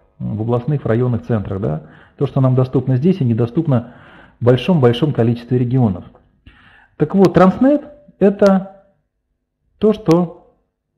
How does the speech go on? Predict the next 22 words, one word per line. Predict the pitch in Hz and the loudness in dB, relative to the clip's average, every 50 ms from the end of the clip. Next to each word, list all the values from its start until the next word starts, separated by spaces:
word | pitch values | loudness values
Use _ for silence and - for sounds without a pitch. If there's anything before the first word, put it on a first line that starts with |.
| _ _ _ _ _ | _ _ _ _ _
с-, | 131 - - | -20 -20 -20
сейчас | - - - - 139 127 | -18 -14 -4 -2 0 0
будет | 127 135 139 - | 0 0 0 2
рассказано | 131 135 135 - - 175 156 135 143 139 | 2 2 2 2 0 0 2 2 2 0
в | 139 | 0
этом | 143 - 170 185 | 0 0 0 0
ролике. | 214 240 226 214 - - 123 | 2 2 0 0 0 0 0
Две | 120 139 196 220 | 2 4 4 4
минуты | 196 185 185 196 208 202 190 160 147 147 - - _ _ _ _ | 6 6 6 4 4 2 0 -2 -2 -4 -10 -20 _ _ _ _
кратко | - - 151 175 175 175 - - 147 135 - - - _ _ _ _ _ - - | 0 2 2 2 2 0 -2 -4 -6 -6 -6 -14 -20 _ _ _ _ _ -6 -2
покажут | 143 135 135 - 143 123 127 123 127 | -2 -2 0 0 0 0 0 0 0
вам, | 123 113 110 | -2 -2 -2
что | - - - 131 | -4 -4 -2 -2
из | 120 110 | -2 0
себя | - - 110 | -2 -4 -4
представляет | - 117 110 - - 135 143 160 180 196 202 196 202 - - | -4 -4 -6 -4 -4 -4 -2 0 0 0 -2 -2 -6 -4 0
транспорт | 175 180 170 160 - - 151 151 | 2 2 2 0 -2 -4 -4 -2
будущего, | 151 151 143 139 131 - - 135 120 | -2 -2 -2 -2 -6 -4 -4 -4 0
недалекого, | 117 117 117 131 123 113 113 107 - - 110 | 0 2 2 2 2 2 0 -2 -4 -8 -10
кстати, | 101 - - 120 113 - | -10 -10 -12 -14 -12 -12
будущего, | 120 110 110 107 110 - - - 131 139 | -10 -10 -10 -10 -10 -14 -14 -16 -14 -10
да? | 135 147 160 175 | -8 -8 -8 -10